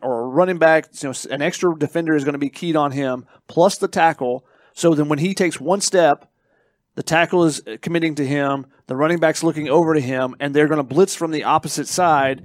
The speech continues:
So blitz and, and, you know, attack the weak side o-, of a defense, and then he's gonna drop into coverage. And usually it's, you know, in, in,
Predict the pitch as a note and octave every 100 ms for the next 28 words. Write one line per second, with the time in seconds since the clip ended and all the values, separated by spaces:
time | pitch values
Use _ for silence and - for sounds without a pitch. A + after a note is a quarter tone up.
0 | - - D#3+ C#3+ B2+ C3+ F3 - D#3 D3
1 | C#3 C#3+ C#3+ B2+ C#3 A#2 C3 - D3+ D#3
2 | D#3 C3 D#3+ F#3 - C#3 B2 B2+ - C#3
3 | C3 C3+ C3 C3+ C#3 - B2+ B2+ - -
4 | C#3 C#3+ C#3+ E3 D#3+ C#3 D3+ C#3 C#3+ B2+
5 | E3 D3+ C3 B2+ - - C#3+ D#3+ D#3 D3
6 | C#3 - _ _ - B2 A2 A#2+ - C#3
7 | -